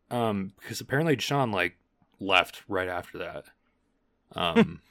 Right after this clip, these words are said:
Speaker 1: Which, I mean, makes sense. They're not ready to announce anything
Speaker 2: Yeah.
Speaker 1: at all. And I'm just happy that they flew 'em all out. I mean, Reggie and Phil were on the stage at one point, but Phil wasn't. But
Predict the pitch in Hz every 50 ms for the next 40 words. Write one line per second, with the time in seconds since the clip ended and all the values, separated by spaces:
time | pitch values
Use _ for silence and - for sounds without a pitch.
0 | _ _ _ _ _ _ _ _ _ _ _ _ _ _ _ _ - - _ _
1 | _ _ _ - 151 143 - - 127 139 135 131 135 131 131 - - 127 107 98
2 | - - 104 110 127 135 139 104 104 107 117 113 107 101 95 90 90 90 90 90
3 | 87 - 95 92 85 85 - - 87 87 87 85 - _ _ _ _ _ _ _
4 | _ - 120 101 - - 82 85 87 87 82 80 76 - - _ _ _ _ _
5 | _ _ _ _ _ _ _ _ - - 92 90 90 87 82 82 80 - - -
6 | _ _ _ _ _ - - 110 120 127 113 - - 107 92 90 - 95 87 85
7 | 85 82 - - 95 - - 90 78 - - - 104 95 92 90 87 87 85 85
8 | 85 85 85 85 82 80 82 80 - - _ _ _ _ - 95 95 90 92 104
9 | 101 95 95 92 90 87 87 82 85 - - 98 87 87 85 85 87 82 85 85
10 | 80 78 78 - - - 85 82 82 - 82 82 85 82 78 - 92 85 82 -
11 | 87 85 85 - _ _ _ _ - _ _ _ _ _ _ - - 95 90 87
12 | 87 82 90 85 85 90 90 90